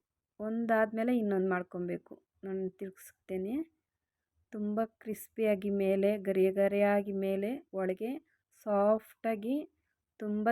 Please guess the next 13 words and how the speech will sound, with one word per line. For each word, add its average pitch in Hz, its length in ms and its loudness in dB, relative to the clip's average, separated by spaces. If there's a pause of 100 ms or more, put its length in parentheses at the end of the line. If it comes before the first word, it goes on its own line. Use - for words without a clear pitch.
(100)
ಚೆನ್ನಾಗಿ 202 380 -4
ಬಂದಿದೆ. 196 340 0 (200)
ಮೆಜರ್ಮೆಂಟ್ 202 760 0
ಅಂತೂ 190 220 -4 (180)
ತುಂಬ 208 300 -2 (480)
ಪರ್ಫೆಕ್ಟಾಗಿದೆ. 202 1000 -2 (1300)
ಇದು 220 200 -4 (640)
ಯಾರು 220 400 6 (440)
ಹೊಸ್ದಾಗಿ 202 560 2
ಕಲ್ತಿರೋರ್ಗೂ 220 840 0 (1200)
ಕಲಿಯೋರ್ಗೂ 214 680 2 (920)
ಬೇಗ 214 320 0 (180)
ಕಲ್ಕೊಬೋದು. 196 680 2